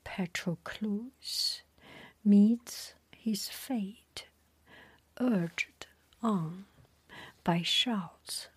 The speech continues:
from Patroclus. The Myrmidons charged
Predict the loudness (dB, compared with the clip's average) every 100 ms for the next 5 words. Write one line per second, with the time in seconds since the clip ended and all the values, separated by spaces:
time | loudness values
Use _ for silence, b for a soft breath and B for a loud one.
0 | _ _ -4 0 2 0 -4 -10 _ _
1 | _ _ _ -4 -2 -2 -4 -4 -8 -12
2 | -14 -16 -10 -8 -8 _ _ _ B B
3 | B B B _ 4 8 10 8 8 6
4 | 4 2 -2 -2 -4 -2 0 0 -2 _
5 | _ _ -6 -4 0 0 0 -2 -8 -10